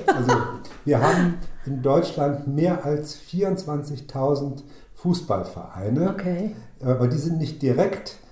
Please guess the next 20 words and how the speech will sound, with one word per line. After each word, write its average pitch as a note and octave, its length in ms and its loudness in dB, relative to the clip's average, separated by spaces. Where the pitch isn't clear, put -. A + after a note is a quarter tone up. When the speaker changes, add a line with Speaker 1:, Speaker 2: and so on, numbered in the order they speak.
Speaker 1:
im A2+ 420 0
Deutschen A#2 300 2
Fußballbund D3+ 640 -4
Mitglied, - 420 -4
sondern D3+ 400 2
über C#3+ 140 2
die C3 120 2
siebenundzwanzig D3+ 1120 -2
Landes- D#3+ 460 2
und D3 260 -4
Regionalverbände. C3 1160 2
Speaker 2:
Ach - 60 -6
so. - 160 -8
Speaker 1:
Und C3 400 2
wir D#3+ 180 6
sind, D#3+ 360 -2
gehören C#3 240 6
dem B2+ 120 2
Hessischen A#2 460 -2
Fußballverband F2+ 1040 -4